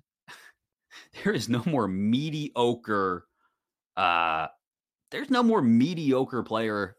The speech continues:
on this team right now, I don't think, than Mikael Granlund.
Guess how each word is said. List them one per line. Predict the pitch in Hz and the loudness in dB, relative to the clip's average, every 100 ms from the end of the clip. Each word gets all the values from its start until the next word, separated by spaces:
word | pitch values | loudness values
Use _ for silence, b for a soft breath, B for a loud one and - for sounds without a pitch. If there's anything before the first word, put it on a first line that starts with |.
| - | -2
on | 104 107 | 0 2
this | 101 | 0
team | - 123 180 113 | -2 -2 0 0
right | 73 - | -2 -4
now, | 71 62 - - | -12 -12 -10 -4
I | |
don't | 160 143 - | -4 -4 -10
think, | - 180 95 - - _ _ _ - | -6 -4 -4 -8 -18 _ _ _ -6
than | 104 104 104 - | -2 0 -2 -4
Mikael | 110 - 104 107 | -8 -2 0 2
Granlund. | 95 101 95 - | 2 0 0 -6